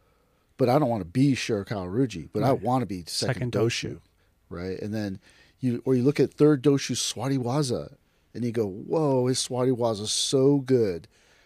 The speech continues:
Speaker 1: You know, someone the other, someone the other day said, "Oh, um, third Doshu's Aikido so fake." And I was like, "What?"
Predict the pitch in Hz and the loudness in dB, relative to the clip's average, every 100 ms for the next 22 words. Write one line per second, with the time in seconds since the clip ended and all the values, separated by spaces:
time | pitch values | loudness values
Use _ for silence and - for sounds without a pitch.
0 | _ - 117 104 95 - _ - 160 147 | _ -6 -4 -4 -6 -12 _ 2 4 6
1 | 147 - - 165 143 135 135 127 135 127 | 4 4 -2 0 2 2 2 2 2 2
2 | 107 160 135 113 - - _ 139 117 98 | 0 4 4 2 -8 -20 _ -4 -2 -4
3 | 107 - 151 131 135 - 123 107 - 120 | -2 4 4 6 4 4 -2 -2 -2 -4
4 | - - - - 127 - - 127 85 - | -2 -4 0 2 2 0 0 0 0 -4
5 | - - _ _ _ _ _ _ _ _ | -16 -18 _ _ _ _ _ _ _ _
6 | _ _ _ _ 131 123 110 104 76 131 | _ _ _ _ -2 0 -2 -6 -6 -6
7 | 294 453 466 - - | -4 -4 -6 -12 -18